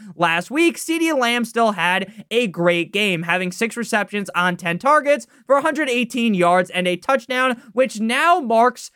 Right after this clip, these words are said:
seven straight games with at least one touchdown for CeeDee Lamb. Against the Lions defense that hasn't been great all season, I expect an, at the bare minimum, a top five game.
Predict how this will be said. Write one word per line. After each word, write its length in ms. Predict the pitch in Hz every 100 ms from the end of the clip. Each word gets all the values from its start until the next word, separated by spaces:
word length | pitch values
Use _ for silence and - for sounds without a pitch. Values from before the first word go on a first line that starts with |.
| _ _
seven 680 | - - 277 339 381 370
straight 420 | - 311 302 269
games 480 | 294 262 196 202 208 - -
with 180 | 220 226
at 160 | 233 208
least 320 | 208 214 190
one 260 | 190 196
touchdown 720 | 196 180 175 - 170 170 170 - _
for 440 | _ 214 214 214
CeeDee 540 | 208 - 185 165 165 156
Lamb. 360 | 165 156 143
Against 400 | 135 151 202 226
the 100 | 233
Lions 520 | 233 285 311 311 302 226
defense 680 | 330 349 349 196 175 180 - _ _ -
that 160 | 156
hasn't 420 | - 220 285 311
been 160 | 269 294
great 280 | 247 277 262
all 200 | 254 262
season, 520 | 262 285 214 156 139 - - _
I 140 | 240 320
expect 640 | 311 - - 247 262 - _ _ -
an, 300 | 233 233 - _
at 340 | 247 320 330 _
the 360 | 165 170 320 277
bare 460 | 151 247 285 311
minimum, 360 | 262 214 120 - _ _ _ _ _ _ _ _ _ -
a 80 | 180
top 360 | 180 196 202 -
five 320 | 180 175 165
game. 360 | 185 202 269